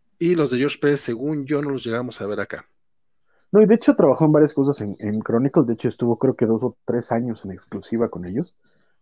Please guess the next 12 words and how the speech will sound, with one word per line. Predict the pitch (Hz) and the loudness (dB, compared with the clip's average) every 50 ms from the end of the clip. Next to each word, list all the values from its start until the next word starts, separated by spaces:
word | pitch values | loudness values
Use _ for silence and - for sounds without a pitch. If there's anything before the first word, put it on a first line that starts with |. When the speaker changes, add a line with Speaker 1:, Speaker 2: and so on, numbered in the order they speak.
| _ _ | _ _
Speaker 2:
Entonces | 104 95 107 101 95 - 107 98 | -12 -8 -8 -6 -6 -6 -8 -8
estuvo, | 95 87 - - 104 101 98 98 - - - 92 | -8 -10 -10 -8 -8 -8 -8 -10 -10 -12 -14 -14
estuvo | - - - 104 101 101 | -14 -12 -8 -6 -4 -4
ahí | 101 101 101 104 - - | -4 -4 -4 -6 -8 -10
un, | 104 95 - - | -12 -12 -12 -10
un | 110 107 104 | -10 -8 -6
ratito | - 104 - - 107 - - - | -6 -8 -8 -10 -10 -8 -8 -8
con | - 92 101 | -6 -8 -6
ellos | 101 104 120 123 113 | -6 -4 -4 -6 -6
durante | - 92 85 85 85 92 | -8 -10 -10 -10 -10 -10
los | 98 92 82 | -10 -8 -8
noventa. | 104 101 95 110 110 113 113 - 190 233 | -8 -6 -4 -2 -2 -2 -2 -4 -6 -6